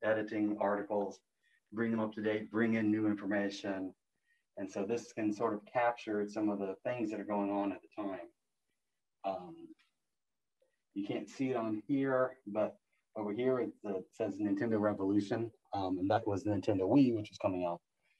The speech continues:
around the same time. And, uh, so this, this is, um, this is one of my favorite visualizations that I, I, I always want to come back to this. Um,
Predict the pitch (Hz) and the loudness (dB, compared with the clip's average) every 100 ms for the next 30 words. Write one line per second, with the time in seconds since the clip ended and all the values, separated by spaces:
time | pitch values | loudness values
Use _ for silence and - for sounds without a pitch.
0 | _ _ - 95 95 90 - 95 92 101 | _ _ -2 2 4 2 0 0 2 2
1 | 90 87 90 - _ _ _ _ _ _ | 0 0 -2 -4 _ _ _ _ _ _
2 | _ _ _ _ _ - 98 92 90 90 | _ _ _ _ _ -4 -2 0 -2 0
3 | 87 87 85 85 82 - _ _ _ _ | -2 -2 -4 -6 -8 -20 _ _ _ _
4 | _ _ _ _ _ _ _ _ _ _ | _ _ _ _ _ _ _ _ _ _
5 | _ - - 98 131 135 - - 127 131 | _ -8 2 6 6 4 -4 2 2 4
6 | 131 110 117 107 95 90 - _ _ _ | 2 4 6 6 4 -2 -8 _ _ _
7 | _ 131 143 120 123 117 104 98 - 120 | _ -2 0 4 6 8 6 2 6 6
8 | 107 92 101 98 92 92 98 98 92 90 | 6 0 -4 -2 -2 0 -2 -2 -4 -2
9 | 90 85 _ _ _ - _ _ 98 101 | -4 -6 _ _ _ -20 _ _ -4 -2
10 | 98 98 - 101 101 107 120 117 117 120 | -2 -4 -4 -2 0 2 2 2 0 -2
11 | 113 120 110 120 117 - 95 95 - _ | -2 -2 2 2 0 -6 -8 -8 -12 _
12 | _ _ 98 92 90 | _ _ -8 -8 -6